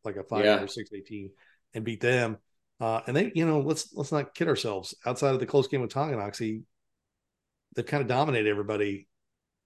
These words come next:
Speaker 1: that they've had. I mean, they had the one,
Speaker 2: Yeah.
Speaker 1: one close game. So, I mean, they've, they've handled their business. And, you know, Declan Battle, the quarterback, Ashton Moore,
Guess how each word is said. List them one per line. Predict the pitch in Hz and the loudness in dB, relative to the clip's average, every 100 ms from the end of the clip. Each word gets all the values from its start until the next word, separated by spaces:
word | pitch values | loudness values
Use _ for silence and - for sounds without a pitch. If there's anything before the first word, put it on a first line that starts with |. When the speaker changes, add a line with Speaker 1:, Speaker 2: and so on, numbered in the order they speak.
| _ | _
Speaker 1:
that | 117 107 | -6 -4
they've | 104 | -2
had. | 123 131 92 | 2 2 0
I | 104 | -4
mean, | 113 | -6
they | |
had | 110 | -6
the | 107 | -6
one, | 113 | -4
Speaker 2:
Yeah. | 101 87 | -2 -4
Speaker 1:
one | 120 113 | -8 -12
close | 101 117 107 | -4 -4 -2
game. | 120 110 95 | -4 -4 -4
So, | 110 | -6
I | |
mean, | 107 | -2
they've, | 117 117 - _ _ _ _ _ | -2 -4 -8 _ _ _ _ _
they've | 139 135 | 6 8
handled | 120 139 123 | 6 4 2
their | 107 | 0
business. | 101 117 - - - | 0 -2 -2 -14 -12
And, | 113 104 104 | -10 -10 -8
you | 113 | -6
know, | 107 101 | -4 -2
Declan | 107 107 107 | -2 -2 -2
Battle, | 104 104 | -2 -2
the | 104 | -4
quarterback, | - 107 107 101 | -4 -2 0 -2
Ashton | 107 107 110 | -2 -4 -4
Moore, | 107 107 101 | -4 -4 -6